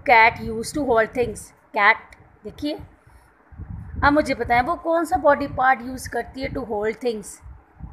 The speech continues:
कैट्स के हैंड ही होते हैं? No, he uses legs. वो अपने जो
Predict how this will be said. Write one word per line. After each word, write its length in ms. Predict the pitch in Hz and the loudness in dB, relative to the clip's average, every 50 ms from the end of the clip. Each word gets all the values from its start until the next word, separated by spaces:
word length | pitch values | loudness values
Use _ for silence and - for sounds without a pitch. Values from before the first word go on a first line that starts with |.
| - - - | -12 -8 -4
कैट्स 260 | 220 220 208 - - | -2 -2 -2 -2 -4
के 80 | - 285 220 | -4 -4 -2
हैंड 200 | 233 220 220 220 | -2 -4 -4 -2
ही 60 | 277 294 | -2 -2
होते 220 | 269 240 - - | -2 -2 -4 -8
हैं? 180 | 571 - - - _ _ _ _ _ _ _ _ _ _ _ _ _ - - - - _ - - | -10 -10 -12 -20 _ _ _ _ _ _ _ _ _ _ _ _ _ -20 -20 -20 -20 _ -20 -18
No, 1400 | 214 202 208 208 202 202 196 202 208 208 220 233 247 254 262 262 254 254 254 254 254 254 247 247 254 254 - - - - _ _ _ _ - - - - - - | -14 -12 -8 -8 -6 -6 -4 -4 -4 -2 -2 -4 -4 -4 -4 -6 -6 -6 -6 -8 -8 -8 -8 -8 -10 -10 -12 -14 -20 -20 _ _ _ _ -20 -20 -20 -18 -12 -8
he 140 | 233 233 233 226 | -6 -6 -4 -2
uses 500 | 226 226 233 240 202 254 330 339 269 190 208 214 | -2 -2 -2 -2 -2 -2 -2 -2 -4 -6 -6 -4
legs. 460 | 220 220 226 233 240 240 233 - - 190 | 0 4 6 8 8 8 6 2 -8 -8
वो 60 | 214 220 | -8 -8
अपने 260 | - 214 226 240 226 - _ - - - - - - 233 | -8 -6 -8 -8 -10 -10 _ -16 -16 -16 -16 -16 -12 -12
जो 80 | 220 | -12